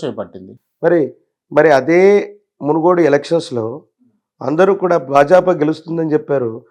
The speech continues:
Speaker 2: మరి మునుగోడులో భాజపా గెలవలేదు.
Speaker 1: ఎక్కడ చెప్పలే భాజపా గెలుస్తుందని, ఎవరు
Speaker 2: లేదు,
Speaker 1: చెప్పారు?
Speaker 2: లేదు.
Speaker 1: పోలింగ్ తర్వాత, ఎగ్జిట్ పోల్
Speaker 2: ఎస్.
Speaker 1: తర్వాత చెప్పిర్రా?
Speaker 2: ఎస్.
Speaker 1: ఏం ఆ వీడియోలు ఉంటే మీరు మాకు చూపియండి.
Speaker 2: ఎస్.
Speaker 1: అసలు సనాతన ధర్మం అంటే?
Speaker 2: రకరకాలైనటువంటి పర్యాయ పదాలు. దాన్ని క్లుప్తంగా చెప్పాలంటే మనిషి యొక్క సామాన్యమైన జీవన విధానం,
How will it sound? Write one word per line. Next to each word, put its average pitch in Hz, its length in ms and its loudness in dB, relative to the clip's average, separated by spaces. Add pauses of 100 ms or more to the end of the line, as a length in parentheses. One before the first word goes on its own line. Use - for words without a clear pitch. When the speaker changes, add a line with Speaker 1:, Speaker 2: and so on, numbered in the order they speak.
(200)
Speaker 2:
మరి 156 80 0
మునుగోడులో 160 480 0
భాజపా 156 420 2
గెలవలేదు. 139 240 -2
Speaker 1:
ఎక్కడ 240 220 4
చెప్పలే 214 260 -2
భాజపా 175 360 -6
గెలుస్తుందని, 151 560 -20
ఎవరు 139 120 -12
Speaker 2:
లేదు, 156 120 -10
Speaker 1:
చెప్పారు? 165 400 -20
Speaker 2:
లేదు. 147 180 -14 (580)
Speaker 1:
పోలింగ్ 156 240 -2
తర్వాత, 147 300 -2
ఎగ్జిట్ 139 360 -10
పోల్ 147 180 -4
Speaker 2:
ఎస్. 151 80 6
Speaker 1:
తర్వాత 131 280 -4
చెప్పిర్రా? 127 400 -12
Speaker 2:
ఎస్. 165 220 -6 (140)
Speaker 1:
ఏం 135 180 -4
ఆ 127 100 -4
వీడియోలు 131 320 -6
ఉంటే 131 140 -8
మీరు 135 160 -10
మాకు 113 280 -10
చూపియండి. 107 500 -14 (220)
Speaker 2:
ఎస్. - 300 -12 (320)
Speaker 1:
అసలు 185 180 -2
సనాతన 196 540 2
ధర్మం 170 380 0
అంటే? 165 240 -6 (440)
Speaker 2:
రకరకాలైనటువంటి 190 880 2
పర్యాయ 160 400 2
పదాలు. 143 460 -2 (140)
దాన్ని 156 260 0
క్లుప్తంగా 175 540 0
చెప్పాలంటే 165 540 0
మనిషి 185 420 -2
యొక్క 185 220 -2
సామాన్యమైన 165 680 0
జీవన 143 300 -4
విధానం, 120 280 -10